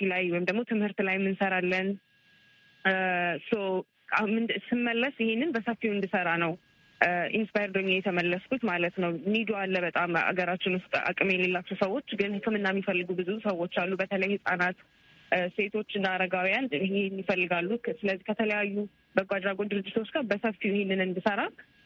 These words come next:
እ፣ እንዲሁም ደግሞ የመንግስት አካላትን አፕሮች እንዳደርግ፣ እ፣ የ-፣ የተለያየ ግል ሴክተር ላይ ያሉ በሙሉ እንዴት አድርጌ በጋራ አምጥቼ መስራት እንደምችል ብዙ ተምሬበታለሁ። ስፔሻሊ ደግሞ እዚህ በነበርኩበት ጊዜ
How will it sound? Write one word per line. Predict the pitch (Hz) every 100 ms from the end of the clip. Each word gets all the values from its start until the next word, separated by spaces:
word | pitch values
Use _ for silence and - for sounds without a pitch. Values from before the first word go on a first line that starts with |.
| -
እ፣ | 190
እንዲሁም | 196 214 220
ደግሞ | 202 233
የመንግስት | 220 180 185 185
አካላትን | 196 196 180 190 - 202 -
አፕሮች | 185 - 202 -
እንዳደርግ፣ | 208 190 190 185 185 - _ -
እ፣ | 175 180 185 185 190 -
የ-፣ | 185 180 151
የተለያየ | 190 196 185 185
ግል | 185 208
ሴክተር | 196 214 214 196
ላይ | 196
ያሉ | 196 190 202
በሙሉ | 196 202 220 311
እንዴት | 240 220 226
አድርጌ | 196 202 - 277 _ _ _ -
በጋራ | 196 196 202 202
አምጥቼ | 190 180 - 214
መስራት | 185 190 185
እንደምችል | 196 180 190 - 208
ብዙ | 190 185
ተምሬበታለሁ። | 202 180 185 175 180 170 170 170
ስፔሻሊ | - 185 190 196
ደግሞ | 190 190 208 - _ _ -
እዚህ | 190 208
በነበርኩበት | 208 202 202 208 196 202
ጊዜ | 214